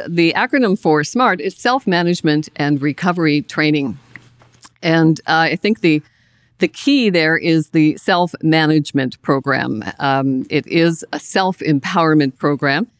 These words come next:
and it's based on four pillars of recovery. Uh, so organizations like Alcoholics Anonymous have twelve steps of recovery.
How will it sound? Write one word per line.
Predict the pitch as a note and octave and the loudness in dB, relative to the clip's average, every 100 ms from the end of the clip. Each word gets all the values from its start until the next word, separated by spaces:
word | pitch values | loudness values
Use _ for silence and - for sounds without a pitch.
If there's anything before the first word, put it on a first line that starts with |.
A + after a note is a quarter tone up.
| _ _ _ _ | _ _ _ _
and | - F3+ F3+ F3 | -2 2 0 0
it's | G3 - | -2 -2
based | D3 A3 G4 - - | -2 0 0 -2 -2
on | G3 F#3+ F#3+ | 2 2 0
four | - - A#3+ A3 A3+ A3+ _ | -4 -2 2 4 2 0 _
pillars | - A3 D#3+ G#2+ - - - - | -2 2 2 0 -8 -16 -20 -6
of | D3+ D3 | -4 -2
recovery. | D3 F#3+ C#3+ C3+ E3+ C#4+ _ _ _ _ _ - | -2 -2 -2 0 -2 -2 _ _ _ _ _ -6
Uh, | D3 D3 | -2 -2
so | - D3+ D3 C#3+ - _ - | 0 2 2 0 -8 _ -4
organizations | F3+ F3 D#3+ E3 D#3+ D#3+ D3 | -2 2 2 2 0 0 -2
like | C#3+ | -2
Alcoholics | D3 C3+ D3+ D3 C3+ - | 0 -2 -2 -2 -2 -2
Anonymous | D3 D3 C#3+ C3+ | 0 2 0 -2
have | F#3 - | -4 -8
twelve | - C#3 C3+ | -8 -6 -6
steps | - - F3+ - | -6 -4 -4 -6
of | F3 | -6
recovery. | F3 F3+ D#3+ E3 D#3+ | -2 -2 0 0 0